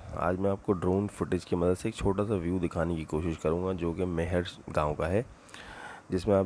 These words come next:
देख सकते हैं कि मेहर गांव पूरा डूब चुका है और इसके कच्चे पक्के जितने मकानात हैं सारे डूब चुके हैं। इसके चारों तरफ पानी आ चुका है और लोग यहां से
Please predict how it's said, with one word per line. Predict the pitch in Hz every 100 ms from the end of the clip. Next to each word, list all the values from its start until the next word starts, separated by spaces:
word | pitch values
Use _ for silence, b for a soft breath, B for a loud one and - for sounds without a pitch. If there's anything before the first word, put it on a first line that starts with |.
| 87
देख | 90 90
सकते | 92 - 92
हैं | 92
कि | 95
मेहर | 90 90 90
गांव | 85 85 90
पूरा | 95 104
डूब | 95 85 -
चुका | 85 85
है | 85 95 107
और | 85 87
इसके | 87 - 85
कच्चे | 90 - 92
पक्के | - - 95
जितने | 82 85 90
मकानात | 82 82 82 85 85 -
हैं | 95
सारे | - 82 95 156 B B B B -
डूब | 87 90 95
चुके | 87 92
हैं। | 95 95
इसके | - 95
चारों | - 98 101 113
तरफ | 104 87 -
पानी | 82 78 76
आ | 73
चुका | 85 80
है | 87 120 - - - - 90
और | 92
लोग | 95 98
यहां | 87 85 87
से | 92 107